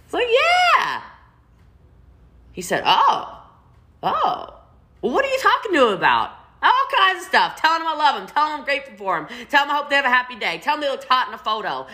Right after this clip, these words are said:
Tell 'em I think they're smart. Tell 'em I think their butt looks great. I don't know, man. Everything. He goes, "Really? Yeah, that girl ran a killer call. Had to say thank you." You do that?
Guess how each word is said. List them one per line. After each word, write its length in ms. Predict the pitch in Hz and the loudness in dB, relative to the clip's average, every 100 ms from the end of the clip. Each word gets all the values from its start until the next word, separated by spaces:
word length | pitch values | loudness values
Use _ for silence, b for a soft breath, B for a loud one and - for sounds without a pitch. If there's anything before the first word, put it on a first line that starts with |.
| B | B
Tell 160 | - 294 | 0 0
'em 80 | 294 | 0
I 60 | |
think 180 | 285 262 | -8 -8
they're 100 | 233 | -8
smart. 440 | 220 - 240 196 - | -8 -2 0 2 0
Tell 160 | 302 | 0
'em 80 | 285 | 0
I 40 | |
think 160 | 269 254 | -2 -8
their 100 | 226 | -6
butt 240 | 208 247 | 0 0
looks 200 | 226 190 | 0 -10
great. 260 | - 156 139 | -6 -4 -2
I 60 | - | 0
don't 240 | 359 480 | 0 0
know, 200 | 359 359 | 0 -2
man. 260 | 359 349 359 - | 0 0 0 0
Everything. 1000 | 311 359 262 294 247 254 208 165 143 147 214 B B | 0 0 -4 -10 -4 -4 -2 -6 -12 -20 -20 B B
He 120 | 233 | -16
goes, 300 | 233 226 208 | -10 -8 -8
"Really? 260 | 214 370 254 | -8 -8 -2
Yeah, 280 | 349 370 254 | 0 2 2
that 180 | 294 | -2
girl 180 | 302 320 | -2 0
ran 160 | 294 269 | 0 -2
a 60 | |
killer 320 | - 302 302 294 | -2 -4 -4 -2
call. 280 | 302 254 | 0 2
Had 120 | 220 233 | 2 -2
to 60 | |
say 180 | 233 233 | -6 -10
thank 320 | 214 202 196 | -8 -8 -8
you." 200 | 156 135 139 | -8 -10 -10
You 140 | 247 | -18
do 240 | 202 131 | -18 -18
that? 260 | 156 523 554 | -14 -12 -12